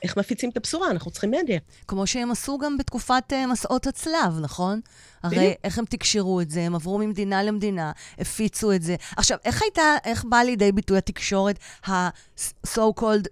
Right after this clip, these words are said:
Speaker 2: טכנולוגית שלהם בתקופה ההיא עוד?
Speaker 1: אז, אז זה היה אפילו ספרים, כן? זאת אומרת, כשאנחנו מדברים על מדיה, אנחנו מדברים
Speaker 2: הכתובים.
Speaker 1: אפילו על ספר,
Speaker 2: כן,
Speaker 1: כן?
Speaker 2: הכתובים.
Speaker 1: זאת אומרת, הרי זאת ה-, המדיה הראשונה המשמעותית, ו-,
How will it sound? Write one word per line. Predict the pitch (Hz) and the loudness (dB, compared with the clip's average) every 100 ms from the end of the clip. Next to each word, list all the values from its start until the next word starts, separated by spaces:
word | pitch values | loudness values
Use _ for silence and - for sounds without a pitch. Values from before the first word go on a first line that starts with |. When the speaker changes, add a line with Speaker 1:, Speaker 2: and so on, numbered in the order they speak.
| - | 0
Speaker 2:
טכנולוגית | 202 - 220 208 208 202 190 214 | 2 2 2 4 6 6 4 -2
שלהם | 226 208 190 190 | 0 2 2 0
בתקופה | 185 - 190 - 175 | -2 -4 -2 -2 -2
ההיא | 160 151 160 | -4 -4 -4
עוד? | 170 190 - - - - - - _ _ _ - - - - - - | -4 -8 -14 -20 -20 -20 -20 -20 _ _ _ -20 -20 -20 -20 -20 -2
Speaker 1:
אז, | 190 165 - - | 0 0 -2 2
אז | 220 349 359 - - | 4 6 4 2 4
זה | 180 | 4
היה | 170 190 | 6 6
אפילו | 262 - 269 277 | 4 2 2 4
ספרים, | - - 208 156 254 160 - | 2 2 0 2 2 0 -2
כן? | 165 202 | -2 -2
זאת | - | 0
אומרת, | 185 | 0
כשאנחנו | 165 160 160 | 2 0 0
מדברים | 156 208 269 | 2 4 6
על | 240 | 6
מדיה, | 220 294 285 | 6 4 4
אנחנו | 233 - | 2 2
מדברים | 226 202 | 4 4
Speaker 2:
הכתובים. | 277 254 | 4 2
Speaker 1:
אפילו | 359 | 2
על | 330 | 2
ספר, | - - - 359 - 165 160 | 0 0 0 -2 0 0 0
Speaker 2:
כן, | 151 208 | 0 2
Speaker 1:
כן? | 190 208 151 | 4 4 2
Speaker 2:
הכתובים. | 160 - - | -4 -10 -2
Speaker 1:
זאת | |
אומרת, | 165 190 175 | 4 4 6
הרי | 185 | 4
זאת | 175 202 202 | 4 2 4
ה-, | 208 202 196 _ _ - | 2 0 -6 _ _ 0
המדיה | 208 202 208 208 220 | 2 6 6 6 4
הראשונה | 208 202 202 190 196 | 4 2 2 4 4
המשמעותית, | 208 - 175 165 233 220 196 | 4 4 2 2 0 0 0
ו-, | 180 | 0